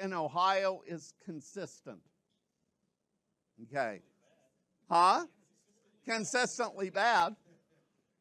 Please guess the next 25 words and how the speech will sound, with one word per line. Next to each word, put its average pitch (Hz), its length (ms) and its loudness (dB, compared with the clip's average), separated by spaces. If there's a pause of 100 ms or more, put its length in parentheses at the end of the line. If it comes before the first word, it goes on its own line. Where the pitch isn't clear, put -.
(340)
You 233 100 -2
know, 233 220 4
I 277 240 4
love 208 680 2 (1080)
November 190 760 2 (280)
in 190 200 0
Ohio. 139 720 2 (720)
I 185 60 4
really 247 420 2
miss 196 340 -8
November. 165 540 -4
Moving 226 480 -8
to 190 80 -6
Georgia, 202 580 -6 (320)
I 247 140 0
miss 247 360 -6
not 208 360 -2
knowing 196 420 -2
whether 185 340 -2
it's 160 160 -12
going 185 300 -8
to 170 60 -8
be 160 200 -8
seventy 165 720 -6
or 131 80 -12